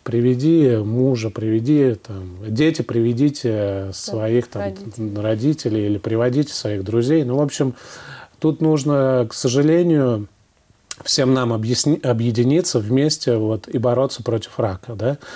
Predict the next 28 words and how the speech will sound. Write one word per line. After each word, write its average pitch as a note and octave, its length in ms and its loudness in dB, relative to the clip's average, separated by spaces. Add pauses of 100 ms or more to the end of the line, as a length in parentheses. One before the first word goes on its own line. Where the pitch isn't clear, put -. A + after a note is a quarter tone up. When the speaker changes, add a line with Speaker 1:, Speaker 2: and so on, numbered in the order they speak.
(300)
Speaker 1:
Потому C3 400 0
что C3 720 0
мало C#3+ 600 2 (360)
просто C3 380 -2
докторам, C#3+ 720 -2 (720)
э, A2 580 0 (100)
на A#2+ 320 -2
это A#2+ 140 -2
обращать A#2 520 0
внимание. C3 500 2
И A2 40 0
спасибо A#2+ 440 -2
вам. B2+ 340 0
Вот F#2+ 180 -10
благодаря A#2+ 500 0
вашей B2+ 280 0
программе C3+ 500 0
мы A2 160 -2
сейчас - 560 -4
нашим A2 300 -10
слушателям C3 720 -4
вот G#2 180 -8
это A#2 120 -2
всё - 180 -4
расскажем. A#2+ 580 0
И A2 40 -2
я B2 120 0
надеюсь, B2+ 560 0